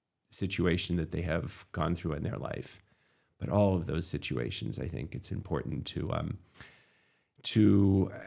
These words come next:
actually put yourself there and to, you know, let your guard down and, and perhaps, you know, put the ego aside and, and get to the core of,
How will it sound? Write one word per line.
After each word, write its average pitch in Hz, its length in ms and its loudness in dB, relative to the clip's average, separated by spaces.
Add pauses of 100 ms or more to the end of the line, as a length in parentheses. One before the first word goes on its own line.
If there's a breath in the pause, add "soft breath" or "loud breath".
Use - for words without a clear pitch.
actually 123 480 4
put 143 200 2
yourself 87 380 2
there 85 500 2
and 95 500 2
to, 98 760 4
you 107 140 -2
know, 92 100 2
let 95 240 2
your 98 60 0
guard 92 320 2
down 98 360 4
and, 95 280 4
and 95 500 0
perhaps, - 720 -2 (260)
you 104 60 -8
know, 95 80 0
put 95 160 0
the - 140 2
ego 98 240 4
aside 95 580 2 (300)
and, 90 600 -2 (200)
and 92 200 0
get 87 180 -2
to 90 100 -2
the 90 60 2
core 87 320 2
of, - 400 -8